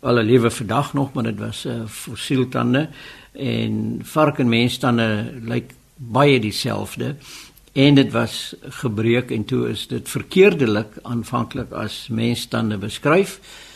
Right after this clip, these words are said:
'n Jonger paleontoloog het agterna nog eksemplare gaan versamel en die korrekte beskrywing gegee. So eintlik was dit 'n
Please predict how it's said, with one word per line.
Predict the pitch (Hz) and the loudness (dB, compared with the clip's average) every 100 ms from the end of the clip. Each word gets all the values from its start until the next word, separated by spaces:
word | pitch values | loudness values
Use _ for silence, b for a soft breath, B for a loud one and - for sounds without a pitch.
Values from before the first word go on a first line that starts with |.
| B B | B B
'n | - | -4
Jonger | 123 123 160 170 | 2 6 8 6
paleontoloog | 170 131 123 117 120 113 117 | 6 4 4 2 0 0 0
het | 117 107 - | -2 -6 -6
agterna | - 117 - 117 113 117 113 | -14 -12 -8 -4 0 0 0
nog | 101 120 143 - | 0 2 0 -2
eksemplare | 139 123 131 127 131 127 127 | -8 -4 -4 -2 0 0 0
gaan | 127 117 | -4 -6
versamel | 120 - 139 147 147 143 | -6 0 2 4 4 2
en | 139 120 113 | 0 -2 -2
die | 110 | -2
korrekte | - 117 120 123 | 0 4 4 2
beskrywing | 117 - - 117 107 104 | -6 -4 -2 0 0 -4
gegee. | 113 143 113 | -4 -2 -2
So | - | -2
eintlik | 160 226 214 143 | 0 4 4 4
was | 147 117 | 2 2
dit | 123 139 135 - | 2 2 0 -4
'n | 127 117 120 | 0 2 2